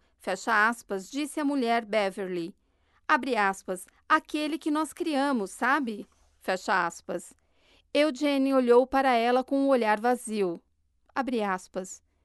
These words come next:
"De quem você está falando?" Fecha aspas, perguntou. No dia seguinte, ele começou a vomitar e se contorcer de cólica abdominal. Dentro de vinte e quatro horas,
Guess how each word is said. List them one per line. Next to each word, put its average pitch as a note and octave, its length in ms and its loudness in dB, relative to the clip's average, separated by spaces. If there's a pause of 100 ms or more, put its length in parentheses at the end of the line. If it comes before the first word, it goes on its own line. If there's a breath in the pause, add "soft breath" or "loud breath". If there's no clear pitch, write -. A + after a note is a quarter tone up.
"De - 160 -16
quem B4+ 200 -4
você C4 280 0
está A3+ 240 0
falando?" F#3+ 680 0 (320)
Fecha G3+ 500 0
aspas, F#3+ 400 -6
perguntou. G3 800 -2 (580 soft breath)
No G3+ 160 -4
dia B3 300 0
seguinte, B3 720 -4 (220 loud breath)
ele E4 200 2
começou D#4+ 600 0
a D4+ 40 4
vomitar C#4 640 0
e A#3 80 -4
se A3+ 140 -10
contorcer A#3+ 760 0
de C4+ 160 -6
cólica A3+ 480 2
abdominal. G3 800 0 (520 soft breath)
Dentro A3+ 440 0
de G#3+ 120 -8
vinte B3 240 -4
e - 40 -16
quatro A#3 360 2
horas, G3 520 2